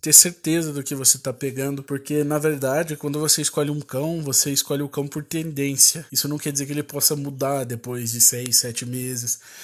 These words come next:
ou desenvolver outras coisas que vão te incomodar, tá?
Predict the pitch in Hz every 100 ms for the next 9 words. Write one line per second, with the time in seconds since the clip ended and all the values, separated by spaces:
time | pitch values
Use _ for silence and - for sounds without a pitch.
0 | - - - 139 151 139 151 147 139 131
1 | 147 156 160 147 139 - 143 135 123 143
2 | 123 135 117 127 117 131 131 120 113 104
3 | 107 120 123